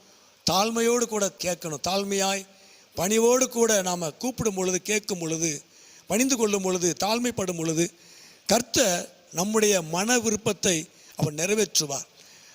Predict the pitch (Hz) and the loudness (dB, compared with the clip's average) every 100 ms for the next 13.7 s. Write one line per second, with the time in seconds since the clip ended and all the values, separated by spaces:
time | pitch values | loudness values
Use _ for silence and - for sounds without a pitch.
0 | - 147 202 233 220 202 226 196 170 160 | -4 2 4 4 2 0 -2 -2 -2 -2
1 | 151 - - - - - 165 190 190 240 | -4 -10 -20 -20 -16 -8 2 2 4 0
2 | 277 254 254 240 196 196 208 190 175 147 | 0 -2 0 -2 0 -4 -4 -4 -2 -2
3 | 160 190 185 - 160 156 170 _ - - | 0 0 0 -2 -2 -4 -8 _ -18 -12
4 | - 139 135 170 196 190 190 160 156 196 | -8 -6 -2 0 0 2 0 0 -2 -2
5 | 190 156 147 151 131 123 - - - - | -4 -6 -4 -4 -4 -6 -18 -20 -20 -8
6 | - - - 151 160 202 180 170 165 156 | 0 0 0 -2 -2 0 0 2 0 -2
7 | - - - - - 151 170 - 247 311 | -14 -20 -20 -18 -10 -2 4 6 6 4
8 | 311 220 214 214 208 190 196 185 143 - | 0 0 0 2 0 0 2 0 -2 -16
9 | - - - 143 151 - 269 339 262 - | -20 -20 -8 -4 -2 0 0 0 2 2
10 | 269 202 202 180 170 175 147 - - - | 2 2 2 0 2 0 -2 -12 -20 -20
11 | - 151 208 254 - 285 294 285 240 - | -10 -2 0 0 2 4 4 4 2 0
12 | 269 269 247 233 202 196 185 170 - - | -2 -2 0 2 2 2 0 -2 -6 -20
13 | - - - 233 - 330 | -20 -10 0 0 2 2